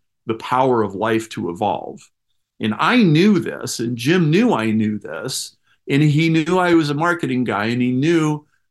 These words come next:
that if he could get me to help you know, put butts in the seats, that it would be a success, and it was. And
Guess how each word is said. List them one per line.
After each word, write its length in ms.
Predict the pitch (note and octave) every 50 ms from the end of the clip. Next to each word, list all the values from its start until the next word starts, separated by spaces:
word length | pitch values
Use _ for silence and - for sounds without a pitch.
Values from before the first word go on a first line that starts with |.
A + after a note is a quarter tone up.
| _ -
that 160 | B2+ C3 C3+
if 160 | C3 B2+ -
he 140 | D#3+ F3 F3+
could 180 | - E3 C#3
get 180 | C#3 D3+ C3+ B2+
me 140 | C#3+ C#3+ C3+
to 100 | B2 B2
help 480 | - - D#3+ D#3+ D#3 D3 - - - - _ _ _ _ _ _ _ _ - C3+
you 80 | C3
know, 80 | A#2+ A2
put 240 | - - F3 F3 D#3
butts 300 | D#3 F#3 G#3 G#3 - C3+
in 100 | A2+ A2+
the 80 | A2+
seats, 640 | A2+ - - G#2+ G#2 B2 - - - - - - _ _ _ _ _ _ _ _ _ -
that 120 | B2+ C3+ C#3
it 140 | C#3+ C#3+ C#3+
would 140 | C#3 A#2
be 100 | A2 B2+
a 60 | B2+ A#2
success, 600 | - A#2+ A2 - - - A#2+ G2+ - A2+ - B2+
and 80 | A2+
it 120 | A2+ - A#2+
was. 580 | B2+ C#3+ C3+ F#2 C2+ B1+ - A2+ - - _ -
And 420 | - B2+ B2+ B2 A#2+ A#2 A#2+ A2+